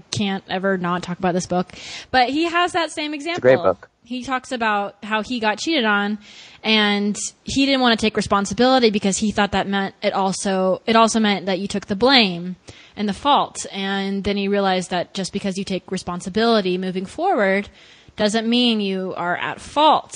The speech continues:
Speaker 1: And that really helped him as well. And I think,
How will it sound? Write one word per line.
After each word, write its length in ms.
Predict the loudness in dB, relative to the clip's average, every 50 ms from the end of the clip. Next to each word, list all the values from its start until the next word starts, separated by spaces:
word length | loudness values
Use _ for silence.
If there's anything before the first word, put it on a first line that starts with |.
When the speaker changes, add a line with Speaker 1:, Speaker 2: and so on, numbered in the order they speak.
| -10 -8 -6
Speaker 1:
And 240 | -6 -6 -4 -4 -2
that 240 | -2 -2 -4 -6 -8 _ _ _ _ _ _ _ _
really 260 | 0 2 2 2 2
helped 320 | 0 -2 -4 -6 -6 -6
him 80 | -4 -4
as 160 | -4 -4 -2
well. 260 | 0 2 2 4 4
And 120 | 2 0 -2
I 60 | -4 -4
think, 380 | -2 -2 -2 -4 -4 -6 -10